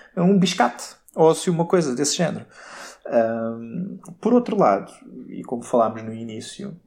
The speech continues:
existe com toda a certeza, um conjunto de pessoas que de facto precisaria do apoio, mas que não o tem precisamente por não querer ser submetido a todas as outras condições de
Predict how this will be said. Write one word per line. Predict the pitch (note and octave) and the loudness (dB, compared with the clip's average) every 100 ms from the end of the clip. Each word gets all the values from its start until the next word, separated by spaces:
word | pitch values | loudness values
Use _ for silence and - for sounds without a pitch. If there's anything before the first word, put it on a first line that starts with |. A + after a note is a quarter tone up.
| - _ _ | -20 _ _
existe | - E3+ A#3+ - - _ _ _ _ | 0 2 2 -2 -8 _ _ _ _
com | - | -4
toda | A#2 F#3 E3+ | 2 4 4
a | |
certeza, | E3+ E3 - A#2+ G#2 - | 2 -2 0 -2 -2 -8
um | C#3 C3+ | -8 -4
conjunto | C#3+ C#3+ E3+ F3 | -2 2 0 0
de | |
pessoas | E3+ - - C#3 - - | -8 -8 -2 -2 -2 -8
que | - - C#4+ | -16 -2 -2
de | B3 | -2
facto | - - F#3+ - - | -2 2 2 0 -14
precisaria | - - C#3 A#2 C3+ F#3 D#3+ G#2+ - | -16 -2 -2 2 2 2 0 -4 -6
do | B2 A#2+ | -2 -2
apoio, | A#2+ C3+ A#2 A#2+ D#3 F3+ - _ | -2 2 2 2 0 -6 -10 _
mas | C#3+ C#3 | -4 -2
que | - | 0
não | E3 F3 | 2 4
o | F3 | 2
tem | F3+ F3+ G3 | 0 -2 0
precisamente | F3+ F#3+ F#3+ F#3+ C3+ | 0 0 2 2 2
por | C#3 | -2
não | D3 D3+ | -2 0
querer | F#3 D#3+ | 2 0
ser | - C3 | 0 -4
submetido | - C#3+ C#3+ C#3+ - F3 F3+ E3+ | -2 -6 -6 -10 0 2 4 4
a | D3+ | 2
todas | D#3 E3 C#3+ | 2 2 2
as | C3+ | 2
outras | C#3+ C#3+ - | 0 0 -6
condições | E3 D3+ D3 - E3 D#3+ | -4 -2 -4 -2 -2 -4
de | C3 A2+ | -2 -4